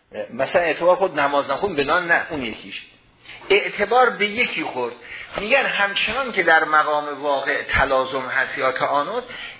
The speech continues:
این سرایان می‌کنن به مقام اعتبار. تو اعتبار هم دلشون تلازم و تعانض محفوظه.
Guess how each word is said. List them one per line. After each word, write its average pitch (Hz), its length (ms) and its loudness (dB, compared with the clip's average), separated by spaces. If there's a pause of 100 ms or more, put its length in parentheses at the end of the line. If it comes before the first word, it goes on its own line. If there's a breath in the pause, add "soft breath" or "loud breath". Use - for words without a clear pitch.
(140 loud breath)
این 311 300 -2 (240)
سرایان 208 440 4
می‌کنن 240 280 -4
به 214 80 0
مقام 175 380 4
اعتبار. 147 520 -2
تو 302 160 -4
اعتبار 233 440 4
هم 254 120 2
دلشون 247 260 -8
تلازم 170 300 -4
و 170 120 -2
تعانض 165 300 -2
محفوظه. 117 640 -6